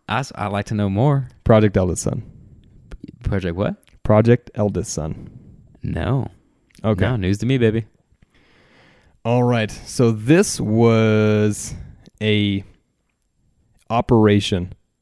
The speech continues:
Speaker 2: that was developed for this unconventional style warfare that the U S decided they were gonna start doing,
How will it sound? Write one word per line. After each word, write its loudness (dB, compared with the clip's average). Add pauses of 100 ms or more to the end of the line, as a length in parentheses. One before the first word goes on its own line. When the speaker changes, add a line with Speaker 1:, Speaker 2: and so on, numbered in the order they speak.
(140)
Speaker 2:
that -4
was 0
developed -4 (1040)
for 0
this -4
unconventional -2 (120)
style -2
warfare 2
that -2
the -6
U -2
S -8 (100)
decided 2
they 6
were 6
gonna 2
start -2
doing, 2